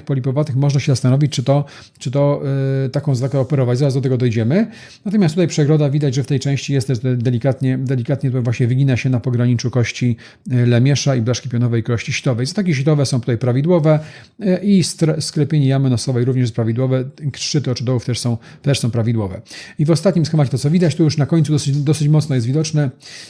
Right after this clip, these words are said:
Zatoki szczękowe w tylnej części o-, obu stronie prawidłowe, nieco asymetryczne zdjęcie. E, widać zatoki klinowe prawidłowe, upowietrzenie pewne w trzonie, z-, w końcówce przegrody nosa i widać dosyć duże skrzywienie przegrody pod postacią właśnie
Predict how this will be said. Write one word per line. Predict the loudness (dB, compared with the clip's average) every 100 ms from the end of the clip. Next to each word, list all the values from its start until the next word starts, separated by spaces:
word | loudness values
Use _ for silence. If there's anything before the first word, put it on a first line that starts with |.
| -10
Zatoki | -4 0 0
szczękowe | 2 2 2 2 2
w |
tylnej | 2 2 2
części | 2 0 0 -2
o-, | -2
obu | 0 -2
stronie | 0 0 2
prawidłowe, | 0 2 2 0
nieco | 0
asymetryczne | 0 0 0 0 0 0
zdjęcie. | 2 2 2 0 -2 -10 -20 _ -4 2
E, | 4 4 4 4
widać | 2 2 2
zatoki | 0 -2 0
klinowe | 2 4 4 2 0
prawidłowe, | 0 2 2 2 4 2 0 -4
upowietrzenie | -2 0 0 0 0
pewne | 0 0 0 0
w | -2 -4 -4 -2
trzonie, | -2 0 2 2
z-, | 0 -2 -4 -2
w |
końcówce | 0 2 0 0 -2
przegrody | 0 0 2 2
nosa | 0 -2 -4 -6 -16 -14 -2
i |
widać | 2 2 4
dosyć | 2 0 0
duże | 2 2
skrzywienie | 0 -2 0 2
przegrody | 0 -2 -2 0
pod | -2 -4
postacią | -6 -4 -4 -2
właśnie | -2 -2 -2